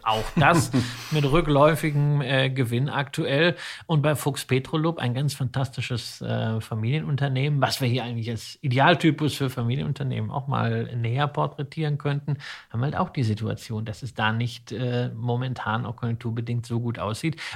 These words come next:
Speaker 1: Bleibt noch die Bayersdorf übrig, ähm, die ja sehr, sehr speziell ist, sehr teuer, deswegen hier nicht dabei. Und ansonsten,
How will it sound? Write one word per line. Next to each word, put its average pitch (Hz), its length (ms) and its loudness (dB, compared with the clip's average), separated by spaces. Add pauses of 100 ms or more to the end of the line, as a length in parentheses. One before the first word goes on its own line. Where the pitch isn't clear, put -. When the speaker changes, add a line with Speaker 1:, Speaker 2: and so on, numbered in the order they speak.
Speaker 1:
Bleibt 160 320 6
noch 156 160 6
die 127 120 0
Bayersdorf 147 760 4
übrig, 185 680 0
ähm, 135 400 2 (340)
die 147 360 0
ja 127 220 2
sehr, 135 220 2
sehr 143 100 2
speziell 135 500 -2
ist, 165 240 -2 (280)
sehr 143 280 4
teuer, 170 480 6
deswegen 135 460 0
hier 135 140 -2
nicht 135 240 -4
dabei. 117 340 0
Und 151 140 -6
ansonsten, 127 500 0